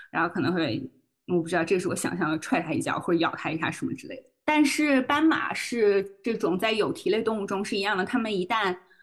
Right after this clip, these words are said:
嗯，结婚，就相当于一旦有交配行为之后，它们就是一个完全紧密而不可分割的组合，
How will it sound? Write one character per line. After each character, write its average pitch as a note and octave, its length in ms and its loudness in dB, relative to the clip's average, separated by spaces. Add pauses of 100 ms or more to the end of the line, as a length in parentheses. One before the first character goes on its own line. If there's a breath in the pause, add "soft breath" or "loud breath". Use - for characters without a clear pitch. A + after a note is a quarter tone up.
(140)
嗯， F3 380 2
结 F#3 200 2
婚， A3 280 0
就 A#3 100 0
相 B3+ 140 6
当 A#3+ 180 2
于 - 20 -2
一 F#3 160 -4
旦 G#3 320 0
有 F3 200 0
交 G#3+ 200 0
配 G#3 200 0
行 F3+ 200 0
为 F3+ 140 2
之 F3+ 180 -2
后， G3+ 220 -2
它 G3 140 -4
们 F#3+ 120 0
就 G3+ 140 2
是 G3 160 -4
一 F3+ 100 0
个 F3+ 120 -2
完 D#3+ 200 -2
全 F3+ 240 -2
紧 F3 200 -4
密 F3 200 0
而 E3 80 2
不 E3+ 140 -6
可 E3 140 -4
分 F#3 260 -2
割 F#3 140 -2
的 F3 80 2
组 F3 200 0
合， - 400 -8